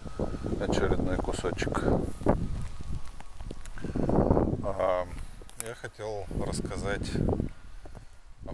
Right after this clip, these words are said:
пользе автоматизации. Буду выступать в роли капитана очевидности.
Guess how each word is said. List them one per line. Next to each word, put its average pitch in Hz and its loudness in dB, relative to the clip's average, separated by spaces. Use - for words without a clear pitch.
пользе 95 -6
автоматизации. 92 -4
Буду 92 -16
выступать 90 -10
в 92 -10
роли 90 -8
капитана 87 -6
очевидности. 85 -6